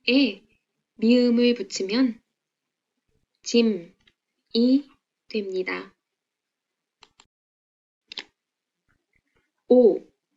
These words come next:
선생님께서 들려주시는 글자를 만들어 읽어봅시다. 일 번.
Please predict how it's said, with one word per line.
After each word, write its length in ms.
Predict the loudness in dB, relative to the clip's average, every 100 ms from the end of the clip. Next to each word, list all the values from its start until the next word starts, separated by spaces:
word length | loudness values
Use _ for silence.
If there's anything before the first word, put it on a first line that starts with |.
| _ _ _ _ _ _ _
선생님께서 800 | 0 4 6 6 4 2 2 2
들려주시는 760 | 4 4 4 2 -2 0 2 0
글자를 460 | 0 -2 0 0
만들어 540 | 0 -4 -4 -2 -2 -4
읽어봅시다. 920 | -2 0 2 0 -2 -4 -8 -10 -12 -20 _ _ _ -20 _ _ _ _ _ _ _ _ _ _ _ _ _ _ _ _ _ _ _ _ _ _ _
일 340 | 4 6 6 4
번. 380 | 0 -6 -10